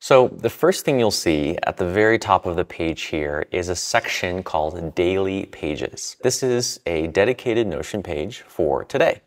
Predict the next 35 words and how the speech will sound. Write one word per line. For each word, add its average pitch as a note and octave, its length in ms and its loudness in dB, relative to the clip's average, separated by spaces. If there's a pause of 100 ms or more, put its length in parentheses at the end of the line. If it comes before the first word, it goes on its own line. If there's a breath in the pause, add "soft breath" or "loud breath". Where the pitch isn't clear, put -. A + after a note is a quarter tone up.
It's - 100 -6
almost B2+ 240 2
like A2 100 0
an G2 100 0
inbox B2 580 4
for F#2+ 240 2
today, - 400 0
for - 180 -4
any B1+ 160 -4
notes, G#2+ 540 -2
ideas, F#2 720 -2
brainstorms, F2+ 880 -4
just - 180 -6
random G2 380 -2
things F#2 320 -6
that - 100 -8
come F2+ 180 -6
up. D#2+ 280 -4
So - 160 -2
I'm G2+ 60 0
going A#2 180 2
to C3+ 120 -2
go A2+ 220 4
ahead A#2+ 320 0
and F#2 220 -4
open F#2+ 640 0
that - 200 0
page. - 560 -10 (140)
I F#2 80 4
like G#2 220 2
to - 120 -4
retitle F2 580 0
this - 640 -2 (360)
to F2 200 -2
today, D#2+ 560 2